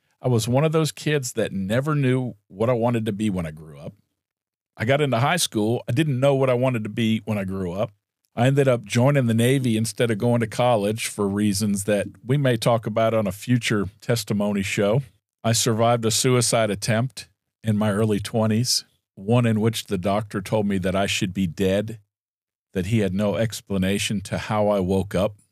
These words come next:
and why I'm still alive. There was a meeting unawares of entertaining angels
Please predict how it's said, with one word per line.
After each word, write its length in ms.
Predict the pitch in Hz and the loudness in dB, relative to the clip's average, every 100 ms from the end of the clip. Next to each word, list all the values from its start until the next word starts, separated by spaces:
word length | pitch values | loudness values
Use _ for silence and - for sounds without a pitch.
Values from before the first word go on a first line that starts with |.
| _ _ | _ _
and 140 | 90 90 | -2 0
why 220 | 101 101 | 2 0
I'm 180 | 98 95 | 0 0
still 340 | - 110 95 | -2 -2 -2
alive. 640 | 85 78 85 101 113 - _ _ _ - | -4 -4 -2 -2 -4 -8 _ _ _ 0
There 140 | 120 | 2
was 160 | 123 117 | 2 2
a 60 | |
meeting 500 | 110 120 135 139 127 - | 2 4 4 2 0 0
unawares 880 | 147 139 135 147 196 98 87 - - _ _ | 2 4 4 4 4 0 -2 -6 -8 _ _
of 180 | 110 98 - | -6 -4 -2
entertaining 640 | 135 127 - 143 139 135 | -2 0 0 0 0 0
angels 640 | 120 143 117 82 82 - | 0 0 0 -4 -6 -14